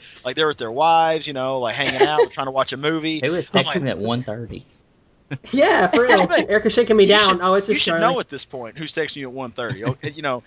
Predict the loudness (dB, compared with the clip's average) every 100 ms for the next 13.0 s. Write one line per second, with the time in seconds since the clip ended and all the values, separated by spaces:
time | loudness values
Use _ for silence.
0 | _ -8 -2 -2 0 2 2 2 0 -2
1 | -4 -8 -8 -16 -12 -8 -6 -6 -12 _
2 | -8 -4 -4 -6 -12 -8 -4 -4 -8 -18
3 | -10 -10 -8 -4 -2 0 0 0 -4 -4
4 | -4 -2 -4 -4 -6 -10 -10 -6 -4 0
5 | 0 -2 -6 -10 -8 -6 -4 -4 -6 -6
6 | -10 -8 -8 -4 0 2 2 -2 -8 -2
7 | -2 -2 -4 -8 -8 -2 0 0 -2 -4
8 | -4 -6 -6 -8 -6 -4 -4 -6 -6 -4
9 | -6 -8 -10 -6 -4 -6 -6 -6 -6 -6
10 | -6 -6 -8 -10 -10 -10 -6 -4 -2 -2
11 | -2 -2 -2 -4 -4 -4 -4 -6 -10 -10
12 | -12 -12 -4 -4 -2 -8 -4 -2 -2 -2